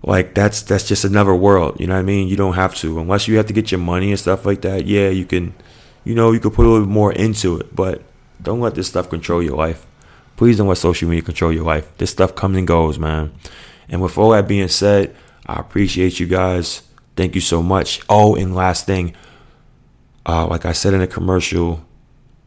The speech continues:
my podcast, I w-, I was, real quick, I can get into this real quick. I, I was on Clubhouse the other night, and it was my turn to talk on the stage, and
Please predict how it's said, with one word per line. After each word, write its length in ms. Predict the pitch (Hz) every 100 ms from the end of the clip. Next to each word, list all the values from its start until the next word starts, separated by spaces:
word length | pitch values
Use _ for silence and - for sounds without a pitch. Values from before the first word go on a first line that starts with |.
| _ _ _ _ _ _ _ _ _ _ _ _ _ - _ - - - -
my 160 | 92 92
podcast, 1000 | 95 110 110 107 104 98 - - - _
I 100 | 95
w-, 200 | 101 98
I 80 | -
was, 400 | 95 90 - - - _ -
real 140 | 120
quick, 300 | 113 92 - -
I 60 |
can 140 | - 87
get 100 | 87
into 180 | 85
this 140 | 82 -
real 80 | -
quick. 180 | -
I, 80 | - -
I 40 |
was 120 | 95 104
on 100 | 87
Clubhouse 440 | 101 92 90 92
the 80 | 65
other 160 | 82
night, 240 | 87 87 - - _ - - - -
and 800 | - 92 95 95 87 87 85 - -
it 80 | 92
was 140 | 92
my 180 | 98 98
turn 260 | 95 92 92
to 60 |
talk 240 | 87 92 92
on 60 |
the 80 | 90
stage, 440 | - 87 90 87
and 400 | - 82 80 76